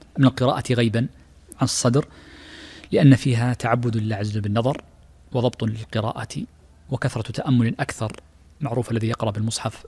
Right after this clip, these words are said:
يكون كذلك. وقد نقل عبد الله أن أباه كان في كل يوم يقرأ في المصحف سبعا، ويفهم من هذا السبع أنه سبع القرآن فيما ذكره بعض المتأخرين.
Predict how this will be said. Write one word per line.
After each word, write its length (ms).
يكون 260
كذلك. 440
وقد 180
نقل 220
عبد 200
الله 300
أن 360
أباه 300
كان 260
في 140
كل 260
يوم 360
يقرأ 280
في 80
المصحف 680
سبعا، 560
ويفهم 640
من 100
هذا 120
السبع 360
أنه 380
سبع 260
القرآن 460
فيما 320
ذكره 480
بعض 120
المتأخرين. 580